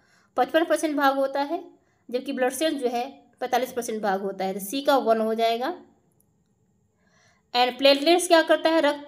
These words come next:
स्त्राव को रोकता है, यानी कि थक्का जमाने में काम करता है। तो प्लेटलेट्स जिसे हम प्रोथ्रोम्बिन कहते हैं, थ्रोम्बोसाइट कहते हैं दोस्तों, ऐसे रसायन होते हैं जो रक्त स्त्राव को रोकने में मदद करते हैं। तो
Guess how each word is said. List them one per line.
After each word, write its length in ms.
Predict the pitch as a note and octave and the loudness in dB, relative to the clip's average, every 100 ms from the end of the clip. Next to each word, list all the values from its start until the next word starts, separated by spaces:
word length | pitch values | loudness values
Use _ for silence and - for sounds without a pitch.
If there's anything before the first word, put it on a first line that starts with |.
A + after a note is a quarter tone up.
| C#4 | -2
स्त्राव 460 | C#4+ - C4 C4+ C#4 | -2 0 4 4 4
को 80 | C#4 | 2
रोकता 340 | B3 B3 C4+ | 0 0 -2
है, 260 | C4 C#4 D#4 | 0 0 0
यानी 220 | B3+ B3 | 0 -4
कि 340 | B3 C#4+ - - | -6 -8 -8 -8
थक्का 240 | - C4+ | 0 2
जमाने 280 | C4 B3+ B3+ | 2 0 -2
में 80 | B3+ | -2
काम 240 | A3+ A#3 | -2 -2
करता 280 | A#3 A#3+ C4 | -4 -4 -4
है। 120 | C#4+ | -6
तो 340 | D4 D#4+ D#4 - _ _ _ _ _ _ | -6 -6 -8 -18 _ _ _ _ _ _
प्लेटलेट्स 600 | B3+ A#3+ C#4 D#4+ - - - | -4 0 2 2 0 -8 -10
जिसे 200 | A#3 A3+ | -10 -2
हम 400 | C4+ D#4 - - _ _ _ _ _ _ _ _ _ _ - | 0 0 -4 -16 _ _ _ _ _ _ _ _ _ _ -8
प्रोथ्रोम्बिन 480 | C4 D4+ D4 E4 E4+ | -4 0 4 4 6
कहते 300 | D#4+ D4+ C#4+ | 4 2 0
हैं, 180 | D4 - - _ _ _ _ _ _ _ _ _ _ _ _ _ _ _ _ _ _ _ _ _ _ _ _ _ _ _ _ - | 0 -4 -8 _ _ _ _ _ _ _ _ _ _ _ _ _ _ _ _ _ _ _ _ _ _ _ _ _ _ _ _ 2
थ्रोम्बोसाइट 500 | D4 D#4+ E4+ D4 C#4 | 4 6 6 4 4
कहते 220 | C4 C4+ | 0 0
हैं 100 | C4 | 0
दोस्तों, 480 | B3+ C4 E4+ - B3+ | -2 -2 -6 -2 0
ऐसे 180 | B3+ | 2
रसायन 320 | D4+ C#4 C#4 C4+ | 2 2 2 0
होते 260 | B3+ C4 | 0 -2
हैं 220 | C4+ C#4 | -2 0
जो 100 | C#4+ | 2
रक्त 200 | C#4 B3+ | 2 2
स्त्राव 340 | C4 B3+ B3 B3 | -2 -2 0 2
को 100 | B3 | 0
रोकने 280 | A3+ A3+ B3+ | -2 -2 -4
में 80 | |
मदद 240 | A#3+ A#3 A#3 | -4 -4 -4
करते 280 | A#3 A#3 B3 | -6 -6 -8
हैं। 200 | C#4+ | -6
तो 80 | E4+ | -8